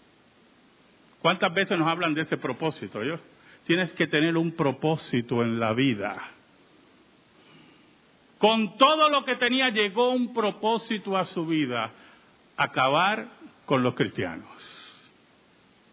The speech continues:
Por lo tanto, estamos frente a un personaje, escuche bien, que tenía todo lo que muchos anhelan:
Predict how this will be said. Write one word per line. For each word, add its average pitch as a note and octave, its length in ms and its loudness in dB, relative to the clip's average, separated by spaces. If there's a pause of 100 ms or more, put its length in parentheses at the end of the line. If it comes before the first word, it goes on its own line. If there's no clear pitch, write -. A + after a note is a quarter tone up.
(1700)
Por G3 100 6
lo G#3+ 120 2
tanto, A#3+ 760 2
estamos C4+ 380 4
frente B3+ 300 0
a A#3 40 4
un E4 220 -2
personaje, C#4 920 2 (640)
escuche B3+ 320 2
bien, G#3 480 2 (2000)
que G#3+ 140 4
tenía C#4 560 2
todo D4+ 360 6
lo B3+ 200 2
que A#3 100 2
muchos C#4 400 4
anhelan: A#3+ 640 2